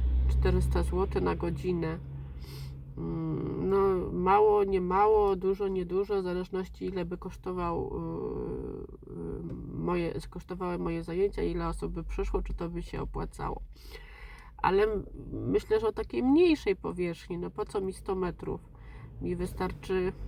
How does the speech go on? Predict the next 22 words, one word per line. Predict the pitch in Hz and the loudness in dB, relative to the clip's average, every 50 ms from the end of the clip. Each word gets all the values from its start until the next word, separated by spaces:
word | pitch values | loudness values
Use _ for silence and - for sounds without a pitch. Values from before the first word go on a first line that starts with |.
| - - - - | -8 -8 -8 -8
mm, | - - - - - - - - - - - - - - - - - - - - - 175 160 | -8 -8 -8 -8 -8 -6 -6 -6 -4 -4 -4 -4 -6 -8 -8 -8 -8 -6 -2 0 0 2 2
wiem, | 170 170 170 180 196 202 226 240 - - - | 2 2 2 2 2 2 2 0 -2 -2 -2
trzydzieści, | - - - 196 180 180 190 196 202 240 - - - - - 320 269 269 294 - - - - - - - - - - - - - - | -4 -4 -4 -4 0 4 6 8 8 6 4 -2 -6 -4 0 2 2 2 2 0 -6 -10 -12 -12 -12 -14 -14 -14 -14 -12 -8 -4 -2
y, | - 180 180 170 175 180 | 0 0 2 2 4 4
żeby | 185 190 175 185 185 | 4 6 6 6 4
zmieścić | - - 196 202 202 190 - - 180 180 - - - | 4 4 4 4 4 4 2 -2 -2 2 4 4 6
na, | 196 196 180 - | 6 6 6 6
y, | |
y, | - - 90 - - 254 - 165 80 - - - 165 175 175 175 170 170 - - - 147 - - - - - - - - - - - | 6 6 8 8 8 8 8 6 4 2 2 2 0 0 0 0 0 2 2 2 0 0 -2 -4 -6 -6 -8 -10 -10 -8 -6 -4 -2
kilka | 196 185 180 - - 180 170 170 - - | 0 0 0 0 0 2 2 0 0 -2
osób | - 180 180 - - - 180 180 - | -2 -4 -4 -4 -4 -6 -4 -4 -2
na, | 185 180 180 175 170 170 170 170 180 - - - - - - - - - - - - - | -2 -2 0 -2 -2 -4 -4 -6 -8 -10 -12 -14 -12 -12 -12 -12 -12 -12 -12 -14 -12 -10
mm, | - - 156 165 165 165 165 165 160 - - - - - | -6 -4 -4 -2 -2 -2 -2 -2 -2 -4 -6 -8 -8 -6
na | 151 170 170 | -4 -4 -4
tej, | 160 - - 170 165 165 170 170 180 175 - - | -6 -6 -6 -4 -4 -4 -4 -4 -6 -10 -12 -12
na | - - | -12 -8
tej | 151 - 170 160 | -6 -4 -6 -4
powierzchni | - - 160 165 180 175 175 185 - - - 214 202 196 190 - - 156 | -4 -8 -6 -4 -2 -2 -2 -2 -4 -8 -6 -2 0 0 0 0 -2 -4
i | 160 | -6
żeby | - 160 160 165 165 | -6 -6 -6 -4 -4
mogły | 170 170 165 165 175 165 | -4 -4 -4 -4 -4 -4
namalować. | 165 170 165 170 165 160 156 156 156 160 165 175 180 220 - - | -4 -2 -2 -2 -2 -2 -2 -2 -2 -2 -4 -4 -4 -6 -6 -10